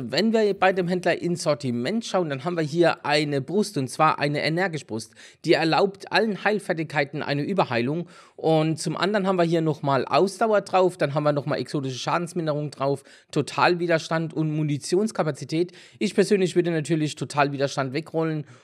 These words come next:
und würde hier Lebenspunkte draufrollen. Dann habt ihr eine wirklich gute Brust, um hier im P V P euch Überheilung abzuholen, wenn ihr zum Beispiel in einer Gruppe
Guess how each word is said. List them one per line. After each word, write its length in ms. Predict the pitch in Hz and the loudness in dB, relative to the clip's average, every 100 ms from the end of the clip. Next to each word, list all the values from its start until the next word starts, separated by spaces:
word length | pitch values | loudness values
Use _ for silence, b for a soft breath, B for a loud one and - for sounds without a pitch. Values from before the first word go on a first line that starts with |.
| B | B
und 240 | 160 127 | -2 0
würde 220 | 139 156 143 | 2 2 0
hier 380 | 117 156 143 | -2 2 4
Lebenspunkte 680 | 135 175 196 156 - 190 147 | 4 2 2 -4 -4 -2 -4
draufrollen. 800 | - - 160 214 - 202 190 180 B B | -6 -2 0 0 0 0 2 -2 B B
Dann 140 | 151 | 0
habt 160 | 180 185 | 0 0
ihr 60 | 175 | 0
eine 120 | 156 | 0
wirklich 340 | 214 202 175 | 0 0 -4
gute 400 | - 226 220 185 | -4 -2 4 4
Brust, 520 | 160 175 226 226 - | 4 0 -2 -2 -4
um 300 | 180 180 202 | 0 2 2
hier 380 | 175 185 185 170 | 2 4 4 4
im 200 | 190 196 | 0 -2
P 160 | - 185 | 0 2
V 160 | 160 | 2
P 300 | 143 185 185 180 B B | 4 6 6 4 B B
euch 260 | 151 156 - | 0 0 0
Überheilung 580 | 190 165 175 170 165 | 0 2 2 2 0
abzuholen, 600 | - 190 - 165 165 175 | 2 0 0 2 4 4
wenn 160 | 151 160 | 2 -2
ihr 80 | 160 | -4
zum 160 | 156 | -4
Beispiel 280 | 143 147 156 | -2 -2 -4
in 120 | 131 | -4
einer 80 | 139 | -2
Gruppe 400 | - 156 156 147 | 0 0 0 -2